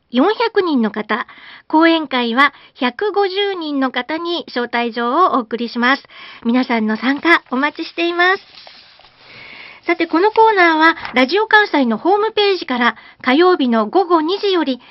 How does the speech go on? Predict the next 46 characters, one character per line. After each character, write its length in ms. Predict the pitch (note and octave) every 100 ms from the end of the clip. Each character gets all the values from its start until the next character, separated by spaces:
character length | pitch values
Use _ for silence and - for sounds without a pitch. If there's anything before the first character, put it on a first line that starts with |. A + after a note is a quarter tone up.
| -
イ 120 | A#3+
ン 80 | D#4+
タ 140 | F4 E4+
ー 40 |
ネ 120 | E4
ッ 60 | E4
ト 140 | D#4
配 220 | D4 D#4
信 200 | C#4+ B3+
さ 120 | A#3+ A#3+
れ 80 |
ま 120 | B3+ C4+
す 120 | B3+
の 120 | B3
で、 220 | C#4 C4 - E4
い 80 |
つ 160 | - D#4+
で 100 | G#4+
も 220 | G4+ E4+
聞 180 | - -
け 100 | B3
る 80 | C4
よ 120 | C4
う 40 |
に 100 | A#3+
な 100 | A3+
り 100 | G#3+
ま 160 | A3 A#3+
す。 100 | - - - - -
え 140 | G#3 G3+
ー、 20 |
ぶ 100 | A#3+
ら 100 | C#4+
り 140 | C#4
と 140 | A#3+ A#3
散 220 | B3 C#4+
策 240 | D4+ D#4
し 100 | D#4
て 100 | -
み 140 | D#4 E4
る 80 | D#4+
時 240 | C#4+ C4
の 240 | C4 A#3
案 180 | C4 F4
内 180 | F4+ E4+
に、 220 | E4+ E4+